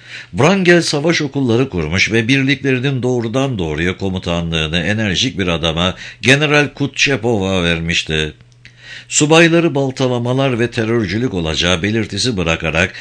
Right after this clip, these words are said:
bilgi toplama görevleri için durmadan sınırı geçiyorlardı. Bütün bunlara Finlandiyalı, Polonyalı, Baltıklı, İranlı, korkunç komşularında durum üzerine soruşturma yapmaya gelmiş ajanları da eklemek gerekir.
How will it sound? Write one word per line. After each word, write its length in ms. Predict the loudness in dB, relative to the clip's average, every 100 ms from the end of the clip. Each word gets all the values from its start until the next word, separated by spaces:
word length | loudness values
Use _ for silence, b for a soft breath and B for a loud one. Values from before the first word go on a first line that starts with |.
| B 2
bilgi 340 | 2 4 0
toplama 440 | 0 -2 -2 -2
görevleri 540 | 0 0 0 0 0 0
için 340 | 0 -2 2
durmadan 540 | 4 4 2 0 0 0
sınırı 380 | -4 -2 0
geçiyorlardı. 1080 | 0 0 0 -2 -2 -2 -2 -2 -4 -4 -6 -10 -20 _ B B B B -2
Bütün 440 | 0 2 0 0
bunlara 420 | 0 -2 -2 -2
Finlandiyalı, 800 | -2 -4 -2 -2 -2 -2 -2 -4
Polonyalı, 680 | -2 -2 0 -2 -2 -4 0
Baltıklı, 520 | 0 0 -2 -4 -2
İranlı, 840 | -2 2 2 2 0 0 0 0 -2 B B
korkunç 480 | 0 2 4 0 0
komşularında 720 | 0 -2 -2 -2 0 2 0
durum 280 | 2 0 0
üzerine 380 | -2 0 0 -2
soruşturma 680 | -2 -4 -4 -4 -4 -2 -2
yapmaya 380 | -2 -2 -2 0
gelmiş 460 | 2 2 0 -4
ajanları 640 | -2 -2 -2 -2 -2 -2 0
da 100 | 0
eklemek 480 | 0 0 0 -2 -2
gerekir. 640 | -2 -2 -2 -4 -6